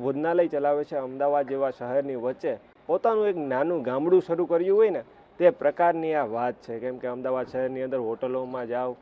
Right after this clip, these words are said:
મોંઘી દાટ થાળીઓ મળતી હોય છે, મોંઘું દાટ જમવાનું મળતું હોય છે, ત્યારે અહીં એકસો દસ રૂપિયામાં, એકસો વીસ રૂપિયામાં એકદમ ઘર જેવું ભોજન અને એક શારદાબેન જેવી સ્ત્રી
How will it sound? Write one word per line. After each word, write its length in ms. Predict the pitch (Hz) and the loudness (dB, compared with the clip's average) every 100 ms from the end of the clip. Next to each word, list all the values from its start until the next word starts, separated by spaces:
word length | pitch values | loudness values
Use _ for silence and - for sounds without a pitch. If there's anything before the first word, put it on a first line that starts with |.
| - - - | -18 -20 -10
મોંઘી 420 | 127 139 127 143 113 104 | -6 -6 -6 -8 -8 -2
દાટ 320 | 131 151 127 - | 4 4 2 -10
થાળીઓ 360 | 120 123 127 131 | -8 -6 -4 -6
મળતી 380 | 123 123 123 123 | -6 -8 -8 -8
હોય 140 | 123 123 | -8 -10
છે, 120 | 123 | -12
મોંઘું 340 | 120 123 123 | -12 -10 -8
દાટ 240 | 123 131 123 | -6 -6 -6
જમવાનું 420 | 143 170 170 160 | -4 -2 -2 -4
મળતું 320 | 147 143 139 | -6 -6 -4
હોય 160 | 135 135 | -4 -6
છે, 140 | 127 120 - - - - | -8 -16 -20 -20 -12 -2
ત્યારે 220 | 175 147 - - - | -2 -2 -8 -20 -12
અહીં 280 | - 185 151 - - - | -4 -2 -2 -6 -16 -8
એકસો 300 | 139 - 147 | -8 -6 -4
દસ 260 | 139 139 | -2 -2
રૂપિયામાં, 520 | 143 139 135 135 135 131 | -4 -8 -6 -6 -4 -6
એકસો 120 | 127 135 127 | -6 -8 -6
વીસ 180 | 147 | -8
રૂપિયામાં 500 | 156 147 160 160 160 151 | -10 -8 -6 -4 -4 -4
એકદમ 220 | 151 170 | -4 -6
ઘર 260 | 117 123 175 | -4 2 2
જેવું 300 | 151 175 151 104 | 4 2 0 -2
ભોજન 340 | 143 165 - - - - - | 2 4 4 -2 -20 -20 -10
અને 200 | - 156 - - - - | -4 -2 -4 -12 -20 -6
એક 160 | 156 147 - | -4 -4 -4
શારદાબેન 600 | 123 135 139 143 135 131 | -4 -2 -2 -2 -2 -4
જેવી 280 | 131 135 117 | -4 -6 -8
સ્ત્રી 260 | - 151 | -6 -4